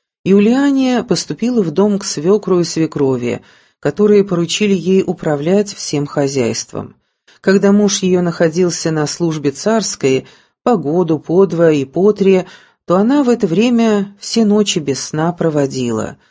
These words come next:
много Богу молилась, пряла и шила, продавала работу, а деньги раздавала нищим. Все в её доме были одеты и сыты, каждому дело по силе его давала,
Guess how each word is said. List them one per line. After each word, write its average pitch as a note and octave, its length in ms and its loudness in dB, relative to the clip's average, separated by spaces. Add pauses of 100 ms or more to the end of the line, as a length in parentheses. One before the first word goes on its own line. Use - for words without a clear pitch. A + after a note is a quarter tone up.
(220)
много G#3 360 2
Богу E3+ 360 0
молилась, D#3 800 0 (240)
пряла F3 420 0
и F#3+ 100 2
шила, D3+ 640 0 (320)
продавала G3 560 2
работу, C#3 640 0 (220)
а D3+ 160 -4
деньги A3+ 440 0
раздавала C#3+ 600 0
нищим. B2 640 -6 (800)
Все E3 460 0
в D3+ 40 -12
её D3+ 300 -2
доме D#3 540 0 (260)
были B3 240 2
одеты F#3 480 2
и D3 60 -2
сыты, C3+ 680 -2 (320)
каждому G#3 580 2
дело F#3 400 2
по E3 220 -4
силе G3 480 -2
его C3 300 -2
давала, A#2+ 640 -2